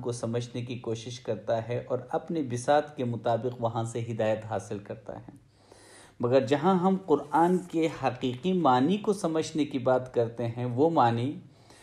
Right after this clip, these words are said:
जो कुरान में खुदावंद ताला ख़ुद,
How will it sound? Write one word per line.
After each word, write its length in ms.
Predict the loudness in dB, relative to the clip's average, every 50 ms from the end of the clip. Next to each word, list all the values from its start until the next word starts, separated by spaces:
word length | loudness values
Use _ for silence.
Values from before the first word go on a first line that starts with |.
| -20 -20 _ -16
जो 640 | -8 0 4 6 6 8 8 8 8 6 4 0 -4 0
कुरान 500 | 0 0 0 0 0 2 4 4 4 4 4 2
में 280 | 2 2 0 0 -2 -2
खुदावंद 580 | -2 -2 0 2 4 4 4 4 2 0 0 -2 0
ताला 400 | 2 2 2 2 4 4 2 2
ख़ुद, 1000 | 0 -4 -10 -12 -14 -16 -18 -20 -20 -16 -16 -14 2 6 6 6 6 6 0